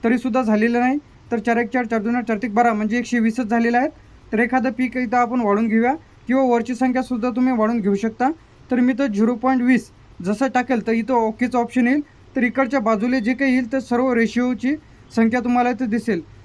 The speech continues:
तर इथं तुम्ही क्षेत्रसुद्धा चेंज करू शकता, जे की तुमच्या सातबारावर असेल. तर ज-, जसेच्या तसं जेवढं काय असेल ते तुम्ही इथून टाकून घ्या, जेणेकरून काही अडचण जात असेल तर कमेंट बॉक्समध्ये नक्की सांगा.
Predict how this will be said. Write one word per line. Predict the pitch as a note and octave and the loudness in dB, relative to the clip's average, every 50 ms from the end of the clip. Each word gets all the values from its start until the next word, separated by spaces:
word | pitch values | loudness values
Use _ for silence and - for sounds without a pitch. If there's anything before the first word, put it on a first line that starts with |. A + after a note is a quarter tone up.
| - - - | -20 -6 -2
तर | A3+ | 0
इथं | G#3+ A3 A3 A#3+ C#4 A3 | 0 2 0 0 -2 0
तुम्ही | C#4 C4 C4+ C4+ | 2 2 2 2
क्षेत्रसुद्धा | A3 A3+ A3+ A3+ A#3+ C4 B3+ - C4 G#3+ C4 C4 | 0 -2 -2 -2 -2 -4 -2 -2 -2 -2 -2 -4
चेंज | - - A3 A#3+ B3 A3+ A3+ | -2 -2 -2 -2 0 -2 -2
करू | C4 B3+ B3+ | -2 -2 -2
शकता, | - - A#3+ - - B3+ | -4 -6 -6 -4 -2 -2
जे | B3 G3+ G#3+ A#3 | 0 0 -2 -2
की | G#3 B3+ | -2 -4
तुमच्या | A3 - B3 A#3+ A3 B3+ | -2 -2 -2 0 0 -2
सातबारावर | B3 - G#3+ G3 F3+ F#3+ A3 A3+ A#3 A#3 | -2 -2 -2 -2 0 0 0 0 0 0
असेल. | A#3 A#3 A#3 A#3+ B3+ C#4 - - - - - - - - | 0 0 0 0 0 0 -2 -8 -16 -20 -20 -16 -6 -2
तर | A#3+ A3 | -2 -2
ज-, | A3 G3 G#3 G#3 | 0 -2 -4 -4
जसेच्या | F#3 G#3 A3 G#3 - B3+ A3 C4+ C4+ A#3+ C4 | -2 -2 -2 -2 -2 -2 -2 0 0 0 -2
तसं | B3 - C#4 G#3+ D3+ - - - - - - - | 0 2 2 2 0 -2 -8 -18 -20 -20 -4 0
जेवढं | F3 G#3 A#3 B3 B3+ | 2 4 4 4 2
काय | B3+ C4+ C4 | 2 2 2
असेल | C4 - C4+ B3 G#3+ | 2 2 -2 -2 -2
ते | B3+ | -4
तुम्ही | A#3+ G#3+ C4 B3 B3 B3 | -2 0 0 0 0 0
इथून | B3 C4 B3 | 0 -2 -2
टाकून | G#3+ A#3 G#3+ G#3 A#3 B3 B3 | 0 -2 -2 0 0 0 2
घ्या, | A3+ B3 B3 D4+ - - - - - - E3 | 2 2 2 0 -2 -8 -18 -20 -20 -4 0
जेणेकरून | F#3 A3+ A#3 B3 A#3 C4 B3+ C4 C4 | 2 2 2 2 2 2 2 2 2
काही | B3 C#4 C#4 B3+ | 2 2 4 4
अडचण | A3+ G#3 G3+ A#3+ B3 | 4 2 2 0 0
जात | A#3+ B3+ B3+ G#3+ | 2 2 0 0
असेल | B3+ A#3+ C4+ B3+ A3 | -2 -2 -2 -2 0
तर | A#3 C4 | -2 -2
कमेंट | A3+ A#3 G#3+ G#3+ A#3 A#3+ A3 | 0 2 4 4 4 4 2
बॉक्समध्ये | B3 A#3+ - B3+ C4 A#3+ C4 B3+ | 0 0 0 0 0 2 0 0
नक्की | B3+ A#3+ - B3+ | 0 -2 -2 -2
सांगा. | A#3+ B3+ A#3+ A3+ A#3+ | 0 0 0 2 2